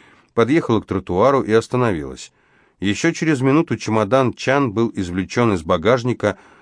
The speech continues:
она подняла ручку и приготовилась идти дальше. Водитель получил свои деньги и уехал. Чан получила в автомате тонкие посадочные талоны, и они направились на предполётный досмотр.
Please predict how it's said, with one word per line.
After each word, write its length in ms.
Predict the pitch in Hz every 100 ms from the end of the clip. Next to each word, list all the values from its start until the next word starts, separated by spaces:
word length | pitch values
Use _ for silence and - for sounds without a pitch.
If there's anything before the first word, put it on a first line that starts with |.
| _ -
она 220 | 101 95
подняла 480 | 95 85 92 87 85
ручку 460 | 120 123 - 98 _ _ -
и 140 | 98
приготовилась 760 | - 90 98 101 95 90 82
идти 300 | 87 _ -
дальше. 560 | 78 95 117 117 - 92 _ _ _
Водитель 440 | 95 98 123 104 95
получил 460 | 92 90 - 90
свои 340 | - 87 82 78
деньги 520 | 98 107 131 120 120 _ _
и 260 | 87 90 -
уехал. 640 | - 90 73 64 - - - _ _ _ _ _ _ _ _ _ _ _ _ _ _ _ _ _ _ _ -
Чан 280 | - 170 185
получила 480 | - 123 120 180 160
в 60 |
автомате 480 | 127 - 117 151 135
тонкие 440 | - 131 120 110 104
посадочные 600 | 101 117 95 87 98 90
талоны, 460 | 92 110 170 151
и 100 | 98 95
они 180 | 107
направились 640 | 143 101 110 127 120 107 -
на 220 | 92 87
предполётный 640 | 90 85 - 90 98 98
досмотр. 580 | 92 95 - 82 64 -